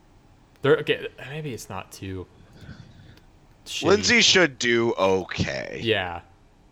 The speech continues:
Speaker 1: Like, it,
Speaker 2: R B three.
Speaker 1: it, it makes sense for him.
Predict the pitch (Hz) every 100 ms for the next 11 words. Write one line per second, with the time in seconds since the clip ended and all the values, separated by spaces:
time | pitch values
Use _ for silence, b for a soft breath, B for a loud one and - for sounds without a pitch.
0 | _ _ 131 120 208 220 156 - 165 143
1 | 131 139 170 - - - 117 - - 147
2 | 147 147